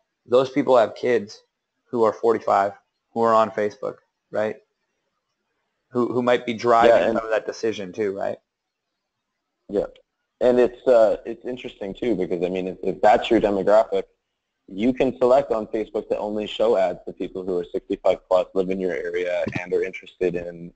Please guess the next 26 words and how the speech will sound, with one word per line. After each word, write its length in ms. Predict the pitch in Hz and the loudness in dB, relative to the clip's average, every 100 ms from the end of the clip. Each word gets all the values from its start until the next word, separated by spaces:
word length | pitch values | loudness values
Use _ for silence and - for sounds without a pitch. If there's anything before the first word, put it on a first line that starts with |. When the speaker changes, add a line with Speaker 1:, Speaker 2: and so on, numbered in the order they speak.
| - | -8
Speaker 2:
in 160 | 87 | -4
retirement 360 | 87 101 117 80 | 0 2 2 0
homes 260 | 80 78 - | -2 -6 -6
or 100 | 78 80 82 - | -2 -2 -2 -4
are 180 | 82 82 85 | -4 -6 -4
looking 340 | 98 107 92 90 | -2 -2 -4 -12
to 60 | |
move 320 | 92 101 113 | -6 -2 -2
in 60 | 92 | -2
the 80 | 85 | -14
next 240 | 76 - | -18 -16
six 100 | - - _ | -18 -18 _
months. 180 | _ _ - | _ _ -2
So, 720 | 90 80 - _ _ _ 92 | -2 -2 -10 _ _ _ -2
um, 260 | 92 92 87 - _ _ _ - | 2 2 0 -4 _ _ _ -6
it's 180 | 104 | -4
not, 200 | - 110 | 0 2
if 100 | - | 2
you 140 | 104 120 | 2 2
do 220 | 107 120 | 4 4
have 180 | 135 113 | 4 2
really 240 | 120 120 | 0 0
detailed 420 | 90 107 104 107 92 | -2 -6 -6 -6 -6
demographics 600 | 95 85 92 98 113 - | -8 -6 -6 -6 -10 -6
like 180 | 113 - | -6 -2
that, 300 | 117 131 123 | 0 0 -2